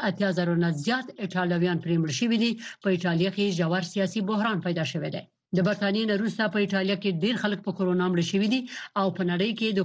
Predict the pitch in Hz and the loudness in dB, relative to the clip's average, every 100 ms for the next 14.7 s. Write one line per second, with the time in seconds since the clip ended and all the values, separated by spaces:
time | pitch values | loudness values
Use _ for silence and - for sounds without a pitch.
0 | - 175 185 190 175 175 175 170 175 196 | 0 0 2 2 2 0 2 2 2 2
1 | 190 170 175 190 254 226 185 170 165 202 | 2 2 2 2 2 0 2 0 0 -2
2 | 214 - _ 202 - 180 165 175 170 - | -2 -6 _ -8 -2 0 0 0 -4 -8
3 | - 220 202 226 185 180 135 - - _ | -6 -2 0 0 0 0 -4 -8 -10 _
4 | _ _ _ - 254 277 254 269 262 202 | _ _ _ -2 0 0 -2 -4 -2 -4
5 | 233 240 233 208 233 226 180 208 190 220 | -2 0 0 2 0 -2 -2 -4 -2 -2
6 | 233 - 262 214 208 180 - - 185 175 | -2 -4 -4 0 0 0 -4 -4 -4 0
7 | 190 185 190 180 160 202 202 202 - 185 | 0 0 0 -2 -2 -4 -2 -6 -2 2
8 | 175 170 190 208 - 196 - 190 160 180 | 2 2 0 -2 -6 -8 -6 -4 0 -2
9 | 147 180 220 240 240 254 247 - 226 208 | 0 0 0 0 0 -2 -4 -6 -2 0
10 | 196 - 226 240 240 226 202 190 214 208 | -2 -2 0 0 0 0 0 2 0 0
11 | 185 208 196 175 165 226 208 214 - 185 | 0 -2 0 0 2 0 0 0 0 0
12 | 170 170 196 202 202 196 170 175 170 208 | 0 2 0 0 0 0 0 0 2 2
13 | 196 233 202 175 180 165 - 214 247 247 | 2 2 2 0 -2 -4 -2 0 0 -2
14 | - - 226 226 233 226 233 | -8 -8 -2 0 2 2 2